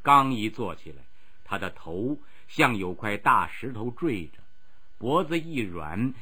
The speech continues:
眼前冒了金花，他又倒下了。什么也无需说了，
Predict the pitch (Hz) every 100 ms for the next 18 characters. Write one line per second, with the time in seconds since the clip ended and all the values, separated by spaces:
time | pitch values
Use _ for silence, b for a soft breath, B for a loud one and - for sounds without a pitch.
0 | B 98 95 80 - 87 98 107 82 -
1 | - 95 85 - 92 87 - - - -
2 | 98 139 180 104 71 73 69 - - -
3 | 65 65 - - - - - - - -
4 | - - - - - - - - - -
5 | - - - - - - - 139 165 175
6 | 170 143 135 156 - 156 160 160 151 117